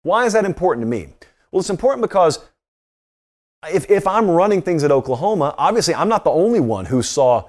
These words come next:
head coaching potential in him. A lot of other programs have, but also he was so selective, he didn't take any of them. He took mine. What does that tell me about Oklahoma? What does that tell me about my job? It tells me it was desirable. He's not a mercenary. He's not coming through here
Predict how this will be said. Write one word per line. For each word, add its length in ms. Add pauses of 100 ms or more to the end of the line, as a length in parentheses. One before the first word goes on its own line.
(220)
head 220
coaching 340
potential 460
in 100
him. 80 (160)
A 40
lot 140
of 60
other 120
programs 440
have, 320 (140)
but 100
also 520 (420)
he 100
was 160
so 220
selective, 640 (260)
he 140
didn't 220
take 240
any 200
of 140
them. 140 (220)
He 120
took 240
mine. 520
What 100
does 100
that 160
tell 160
me 140
about 200
Oklahoma? 460
What 140
does 80
that 100
tell 140
me 40
about 180
my 260
job? 360 (360)
It 180
tells 380
me 80
it 180
was 160
desirable. 920 (300)
He's 160
not 160
a 40
mercenary. 760
He's 100
not 200
coming 260
through 300
here 420